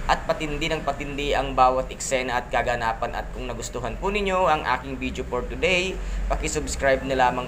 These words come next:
po ng aking channel, paki-like and share para maging update kayo sa lahat ng gagawin kong video.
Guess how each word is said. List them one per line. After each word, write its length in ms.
po 80
ng 160
aking 320
channel, 560
paki-like 480
and 160
share 320
para 240
maging 240
update 480
kayo 400
sa 160
lahat 320
ng 240
gagawin 480
kong 320
video. 480